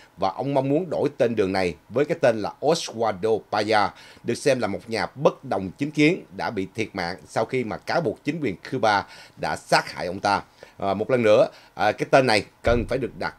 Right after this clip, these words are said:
à, đa-, đặt tên để cho nhà nước Cuba thấy được hậu quả. Nhà, vị thượng nghị sĩ của tiểu bang Texas đã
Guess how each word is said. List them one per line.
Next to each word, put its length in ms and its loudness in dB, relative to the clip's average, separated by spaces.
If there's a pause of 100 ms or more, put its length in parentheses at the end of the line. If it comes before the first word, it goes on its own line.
à, 300 -2
đa-, 280 -4 (240)
đặt 240 0
tên 200 6 (180)
để 200 -4
cho 120 2
nhà 180 -2
nước 160 -2 (100)
Cuba 220 0 (100)
thấy 120 0
được 180 -4
hậu 160 -8
quả. 260 -4 (180)
Nhà, 260 -4 (340)
vị 160 2
thượng 160 4
nghị 80 0
sĩ 120 2
của 140 -6
tiểu 140 -2
bang 140 -2
Texas 420 0 (140)
đã 160 -6